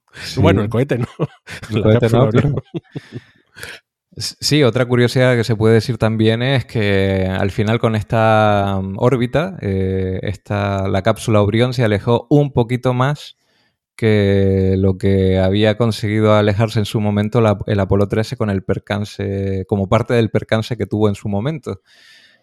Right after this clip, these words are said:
Speaker 1: Y creo que, mm, debido a esto, pues, mm, por treinta mil kilómetros, una nave que puede llevar a personas, eh, en su interior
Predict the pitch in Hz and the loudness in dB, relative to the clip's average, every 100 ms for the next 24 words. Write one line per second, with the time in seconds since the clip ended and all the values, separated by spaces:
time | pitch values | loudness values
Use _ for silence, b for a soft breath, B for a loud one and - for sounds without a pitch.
0 | - 104 101 117 117 117 110 117 113 117 | -6 -4 -2 0 2 2 2 2 4 4
1 | 113 113 110 110 107 107 104 104 104 107 | 2 2 0 0 0 -2 -2 -4 -6 -8
2 | 104 104 110 113 117 120 - 131 120 117 | -4 0 2 4 4 2 0 -2 0 0
3 | 101 120 107 104 101 101 98 117 - 113 | 0 -6 -6 -4 -4 -6 -2 -2 -2 -2
4 | 110 110 110 117 113 120 127 127 123 131 | -2 -2 -2 -2 -2 0 0 -2 -2 0
5 | 123 117 113 117 117 113 110 104 113 110 | 0 0 0 0 2 2 0 2 4 4
6 | 107 110 110 104 110 - 110 107 107 107 | 4 4 4 2 -2 -2 -2 0 -2 -2
7 | 104 104 107 104 101 101 101 104 107 117 | -4 -6 -8 -8 -6 -4 -4 -6 -4 -4
8 | 110 107 107 117 147 | -4 -2 0 0 0